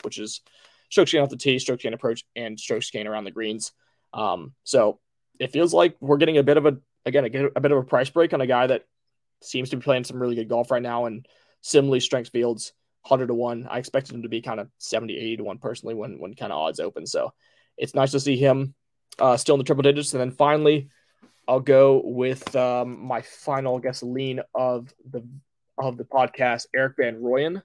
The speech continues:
um, who you can find at a hundred to one hundred twenty-five to one in some spots. Um, but he, <clears throat> again, kinda post twenty twenty-three season, he missed the playoffs, pretty disappointing season for Van Rooyen,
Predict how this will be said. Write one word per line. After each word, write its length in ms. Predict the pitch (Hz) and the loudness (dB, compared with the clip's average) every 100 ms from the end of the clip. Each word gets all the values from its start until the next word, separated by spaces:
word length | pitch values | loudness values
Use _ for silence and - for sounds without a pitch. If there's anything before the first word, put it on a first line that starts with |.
| _ _ _ _ _ - | _ _ _ _ _ -4
um, 340 | 120 113 113 | -2 -2 -4
who 100 | 123 | -6
you 60 | 131 | -8
can 120 | 127 | -4
find 220 | 127 123 | -4 -4
at 60 | 117 | -6
a 40 | |
hundred 280 | 117 139 135 | -4 -2 0
to 80 | 127 | 0
one 240 | 123 123 | 0 -2
hundred 240 | 127 131 123 | -4 -10 -8
twenty-five 380 | 131 127 127 | -8 -6 -4
to 60 | 127 | -4
one 160 | 123 127 | -4 -6
in 60 | |
some 160 | - 127 | -8 -8
spots. 560 | - 123 117 120 - - _ _ _ _ - | -4 0 0 -2 -8 -12 _ _ _ _ -8
Um, 400 | 110 110 110 113 | -2 -2 -2 -4
but 120 | 104 | -6
he, 400 | - 147 151 139 - | -4 -2 -4 -6 -14
<clears throat> 140 | _ - | _ 2
again, 640 | 247 160 135 127 143 156 - | 2 4 6 4 4 -6 -2
kinda 240 | 135 120 _ _ | 0 0 _ _
post 440 | - 147 156 - - _ | 4 6 6 0 -12 _
twenty 260 | - 151 147 | -6 -2 -2
twenty-three 420 | 139 143 139 143 | 0 -2 0 -2
season, 300 | 139 151 151 | 2 0 0
he 80 | 131 | -4
missed 200 | 120 131 | -4 -2
the 80 | 135 | 0
playoffs, 380 | 143 131 127 - | 4 4 2 -2
pretty 200 | - 131 | -8 -6
disappointing 460 | 123 135 - 131 123 | -6 -8 -6 -6 -4
season 240 | 127 123 | -8 -6
for 120 | 135 | -6
Van 180 | 123 117 | -4 -4
Rooyen, 360 | 120 123 120 | -2 -2 -2